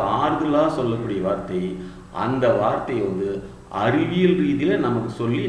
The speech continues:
நம்மளை வந்து வளர்ச்சி இல்லாமல் பண்ணிவிடுகிறார்கள் அப்படிங்கிறது தான்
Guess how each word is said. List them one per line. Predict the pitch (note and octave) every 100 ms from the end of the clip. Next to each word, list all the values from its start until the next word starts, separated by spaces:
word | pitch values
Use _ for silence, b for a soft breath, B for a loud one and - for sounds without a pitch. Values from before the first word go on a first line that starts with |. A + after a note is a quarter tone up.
| A2+
நம்மளை | A2 A#2 A#2 A2+
வந்து | G#2+ - - - - B B B - - G#2
வளர்ச்சி | B2 - - E3+
இல்லாமல் | C#3+ B2+ B2+ - A#2
பண்ணிவிடுகிறார்கள் | A#2 A2+ A2+ A2 G#2+ A#2+ A2 - -
அப்படிங்கிறது | F#2 G#2 F#2 D2+ D#2 F2+
தான் | A2+ A2+